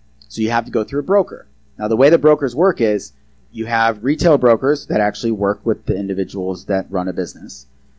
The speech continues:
Um, but often they don't have expertise for specialty lines insurance like cyber. So what they'll do is they'll go through what's called a wholesale broker. So that wholesale broker will then go to the insurance company. So if you have a retail broker,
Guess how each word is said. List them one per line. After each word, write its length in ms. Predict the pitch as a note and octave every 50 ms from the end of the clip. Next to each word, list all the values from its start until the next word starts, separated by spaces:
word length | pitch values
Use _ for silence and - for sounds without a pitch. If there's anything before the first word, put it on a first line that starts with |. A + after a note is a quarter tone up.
| _ _ _ _
Um, 320 | - A2 A2 A2+ A2 G#2+ G#2+
but 220 | - - A2+ -
often 440 | - A#2 B2 D#3 F3 - B2 A2+ G2+
they 120 | G#2+ A2 A2+
don't 220 | C3+ C#3+ C#3 -
have 320 | - A#2 A2 A2 G#2+ -
expertise 640 | G#2 G#2 - - - G2 - - B2+ B2 B2 A#2 -
for 100 | - A2
specialty 420 | - - - F#2+ - - - G#2+ F#2+
lines 260 | F#2 F2+ F2+ - -
insurance 480 | G#2+ - - F#3 F3 G#2+ E2 - -
like 120 | G2 F#2 -
cyber. 380 | - - C3+ A#2+ G2+ E2+ - - - - - - - - _ _ -
So 120 | - A#2
what 140 | A#2 A2 -
they'll 160 | C#3+ E3 F3+
do 160 | D3 C3 A#2+
is 100 | A2+ -
they'll 140 | - A2+ A2
go 160 | G#2 A#2+ A2+
through 220 | - - A#2+ A2 G#2
what's 120 | G2+ -
called 180 | - A2 G#2 F#2
a 40 |
wholesale 640 | F2 - - - C#3+ D3+ D3+ C3+ - - A2+ G2 F#2
broker. 440 | - F2+ F2 F#2+ - - - - - - - _ _ _ _ _ _ _ _ _ _ _ _ _ -
So 120 | - -
that 160 | G#2 G2+ G2+ G2+
wholesale 420 | B2+ F#3 A3+ A3 - D#3 B2+ A#2+
broker 340 | - A#2 G#2+ G#2 - A#2+ G#2+
will 100 | G#2+ A2
then 180 | G#2 G2+ G#2
go 160 | G2+ - G#2 G#2
to 80 | G2+
the 100 | G2 G2
insurance 380 | F#2+ F#2 - - G2 F#2 F#2 -
company. 280 | - - - _ - _ _ _ _ _ _ - _ _ - - _ _ _ _ _ _ _ _ _
So 200 | - - G#2+ G#2+
if 80 | G#2+
you 80 | D3+ F#3
have 100 | F3+ D3+
a 60 | C3+
retail 360 | C#3 F3 G#3+ G#3+ - E3 C#3
broker, 540 | G#2+ B2 A#2 G#2+ G#2+ - A#2 A#2+ C#3+ E3+